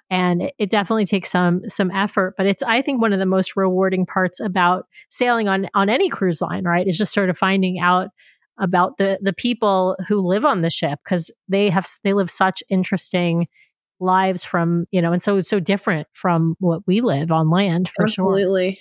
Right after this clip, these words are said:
Speaker 2: Absolutely. I'll say too that I, some, and I'm sort of digressing a little bit, but I, I did miss the bonding with your server that you get on Disney Cruise Line.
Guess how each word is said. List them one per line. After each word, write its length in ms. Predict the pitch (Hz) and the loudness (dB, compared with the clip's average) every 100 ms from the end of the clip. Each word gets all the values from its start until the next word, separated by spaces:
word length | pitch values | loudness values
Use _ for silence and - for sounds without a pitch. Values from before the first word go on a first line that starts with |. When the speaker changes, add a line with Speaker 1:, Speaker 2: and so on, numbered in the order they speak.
| - | -4
Speaker 2:
Absolutely. 600 | 190 196 196 185 185 180 - | -4 -2 0 0 0 -4 -4
I'll 100 | 254 | -2
say 200 | 269 359 | 0 -2
too 280 | - 302 262 | 0 0 0
that 100 | 233 | 0
I, 240 | 220 208 - - | 0 -2 -8 -8
some, 180 | - 254 214 | -4 0 2
and 240 | 214 202 - | 2 0 0
I'm 140 | 214 | 0
sort 180 | 214 214 | 2 2
of 60 | 202 | 2
digressing 440 | 185 196 190 190 | 0 0 0 0
a 40 | |
little 160 | 185 190 | -2 -2
bit, 240 | 196 185 | -2 -2
but 100 | 208 | 0
I, 200 | 196 202 196 | 0 0 0
I 80 | 220 | 0
did 200 | 262 285 | 2 2
miss 460 | 240 226 220 - - | 2 2 -2 -4 -2
the 420 | 208 196 190 185 _ _ _ _ _ | 0 2 0 -2 _ _ _ _ _
bonding 540 | 214 196 202 226 220 214 | -2 2 2 2 2 0
with 160 | 208 | 0
your 140 | 214 190 | 0 -2
server 600 | - 190 190 226 240 247 | -2 0 2 2 2 2
that 100 | 233 | 0
you 140 | 226 226 | 0 0
get 180 | 233 | 2
on 80 | 214 | 2
Disney 240 | 214 220 226 | 0 0 0
Cruise 220 | 226 214 | 0 0
Line. 400 | 226 214 214 | 2 2 2